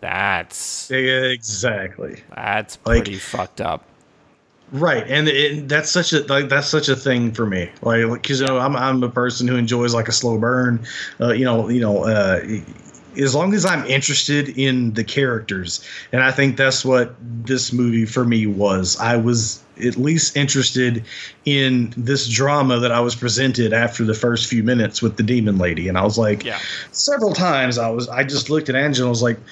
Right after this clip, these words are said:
Speaker 2: "Wasn't there a demon lady? Like, what the
Speaker 1: Yeah.
Speaker 2: fuck? What's happening?"
Speaker 1: But
Speaker 2: Like
Speaker 1: I, you know, it, it, it's funny because, like, the, so, uh, and again, I, I hope I'm not,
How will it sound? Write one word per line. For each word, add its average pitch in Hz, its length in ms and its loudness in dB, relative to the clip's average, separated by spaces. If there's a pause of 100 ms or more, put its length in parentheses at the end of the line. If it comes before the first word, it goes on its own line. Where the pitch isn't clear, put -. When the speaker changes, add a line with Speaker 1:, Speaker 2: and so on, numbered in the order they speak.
(180)
Speaker 2:
"Wasn't 415 320 0
there 415 220 2
a 151 180 -6
demon 392 460 2
lady? 403 420 2
Like, 269 200 -2
what 427 180 0
the 330 60 0
Speaker 1:
Yeah. 285 180 2
Speaker 2:
fuck? - 280 0 (400)
What's 370 240 -2
happening?" 190 600 0 (180)
Speaker 1:
But 165 160 2
Speaker 2:
Like 170 280 0 (120)
Speaker 1:
I, 165 40 -12
you 165 180 -2
know, 180 120 -2
it, 151 220 -4 (460)
it, 165 180 -6 (100)
it's 180 240 -2
funny 190 280 -2
because, 131 760 0 (720)
like, 127 400 0 (240)
the, 127 640 4 (520)
so, 123 500 0
uh, 117 260 -2
and 110 120 -4
again, 107 220 -8
I, - 180 -8
I 117 120 -2
hope 160 200 0
I'm 139 140 0
not, 113 280 2